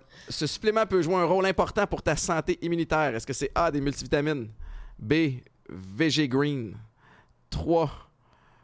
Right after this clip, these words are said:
probiotiques, ou D, oméga trois, huile de poisson ?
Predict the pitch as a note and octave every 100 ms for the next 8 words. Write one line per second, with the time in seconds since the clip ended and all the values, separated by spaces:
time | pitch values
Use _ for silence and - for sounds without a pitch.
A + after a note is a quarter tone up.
0 | _ _ - D#3 C#3 C#3 - F3 - -
1 | - - _ _ _ _ _ _ - _
2 | _ - A#2+ G#2+ D3 D3+ C3 B2+ A#2+ A#2
3 | C3+ F#2 B2 B2 A2 G#2+ G#2